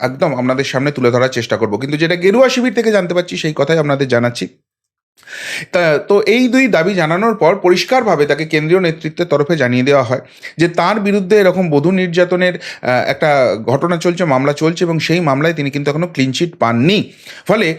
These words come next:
সেই জায়গা থেকে তাকে নতুন করে টিকিট দেওয়ার কোনো রকম কোনো ব্যাপারই নেই।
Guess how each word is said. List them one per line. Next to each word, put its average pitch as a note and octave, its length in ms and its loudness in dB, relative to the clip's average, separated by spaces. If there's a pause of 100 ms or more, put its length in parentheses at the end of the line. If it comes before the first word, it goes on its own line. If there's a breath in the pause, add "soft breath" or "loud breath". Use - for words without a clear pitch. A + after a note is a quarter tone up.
সেই A#3+ 360 2
জায়গা F3 320 2
থেকে D#3+ 320 0
তাকে D#3 260 0
নতুন F#3 460 2
করে C3+ 240 2
টিকিট G#3 340 -4
দেওয়ার E3 320 2
কোনো E3 340 -2
রকম E3+ 380 -2
কোনো D3+ 260 -2
ব্যাপারই B2 380 0
নেই। B2 260 0